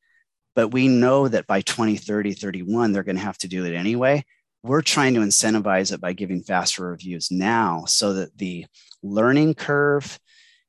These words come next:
and the tradespeople and everything, it all, it'll be not a surprise in twenty thirty, twenty thirty-one when they have to do it. It'll be like,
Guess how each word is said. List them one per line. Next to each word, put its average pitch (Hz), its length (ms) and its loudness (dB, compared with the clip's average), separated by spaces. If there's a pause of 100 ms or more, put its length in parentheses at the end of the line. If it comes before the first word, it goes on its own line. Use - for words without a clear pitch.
and 95 140 0
the 90 60 -2
tradespeople 135 1160 0
and 90 120 0
everything, 123 720 0
it 104 100 -2
all, 104 320 2 (540)
it'll 107 260 0
be 104 180 -2
not 101 260 2
a 92 40 -4
surprise 95 680 0
in 101 100 -4
twenty 98 300 -6
thirty, 95 400 -6
twenty 92 260 -6
thirty-one 90 560 -6
when 92 140 -2
they 87 80 -4
have 92 320 -8
to 120 100 -8
do 131 160 0
it. 143 160 0 (180)
It'll 117 140 0
be 113 140 0
like, 101 280 0